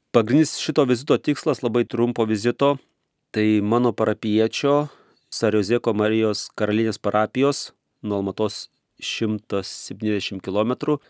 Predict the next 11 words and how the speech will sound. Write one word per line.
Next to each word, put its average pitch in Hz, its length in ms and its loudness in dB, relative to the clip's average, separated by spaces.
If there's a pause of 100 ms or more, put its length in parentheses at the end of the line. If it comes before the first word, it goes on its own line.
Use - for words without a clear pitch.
(320)
taip 101 260 -6
vadinamo, 104 600 2
mes 101 280 0
jį 101 80 -4
va-, 107 140 -4
visi 107 260 -6
taip 98 160 -2
vadina 104 220 0
Dede 107 300 2
Liocha, 120 360 2 (180)
Leonidas. 113 680 0